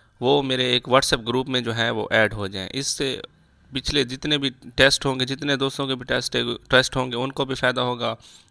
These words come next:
और आपका ये फ़ायदा होगा कि इंशाल्लाह जो, अ, एमसीक्यूज़ आप, अ, ग्रुप में शेयर करेंगे मैं उनको एक वीडियो की शक्ल दूंगा।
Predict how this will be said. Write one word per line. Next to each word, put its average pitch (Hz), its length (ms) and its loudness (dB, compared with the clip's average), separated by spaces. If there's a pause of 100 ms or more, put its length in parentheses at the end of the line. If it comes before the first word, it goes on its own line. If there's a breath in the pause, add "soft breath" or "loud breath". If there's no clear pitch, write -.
(180)
और 120 100 -2
आपका 131 300 4
ये 127 160 4
फ़ायदा 131 240 0
होगा 131 240 -4
कि 117 100 -4
इंशाल्लाह 123 380 -2
जो, 123 180 -4
अ, 120 140 2 (100)
एमसीक्यूज़ 131 540 -6
आप, 117 360 0
अ, 113 260 -6
ग्रुप 135 260 -4
में 127 80 -4
शेयर 131 240 -2
करेंगे 120 400 -4
मैं 117 160 -2
उनको 117 280 -4
एक 107 100 -4
वीडियो 113 320 -2
की 98 120 -10
शक्ल 101 260 -6
दूंगा। 90 440 -10